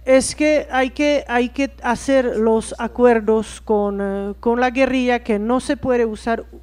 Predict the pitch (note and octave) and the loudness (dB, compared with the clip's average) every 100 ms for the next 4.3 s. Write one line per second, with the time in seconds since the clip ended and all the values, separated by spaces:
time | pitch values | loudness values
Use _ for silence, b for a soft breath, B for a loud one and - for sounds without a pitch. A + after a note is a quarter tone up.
0 | - B3+ C4 C4 B3 B3 A#3+ B3+ B3 - | -8 -6 -4 -4 -4 -4 -2 0 0 2
1 | A#3+ A#3 A3+ A3+ A3 G#3 G3 - G3+ G3+ | 2 4 0 2 2 0 -2 -6 -4 -4
2 | F#3+ - C#4 C4+ A3+ A#3 G3+ G3+ G3+ G#3 | -6 2 4 4 2 -2 -4 -4 -4 -4
3 | A3 A3+ B B B G#3 F#3+ F#3 - F3+ | -4 -8 B B B -6 -4 -6 -10 -10
4 | F#3 E3+ | -10 -12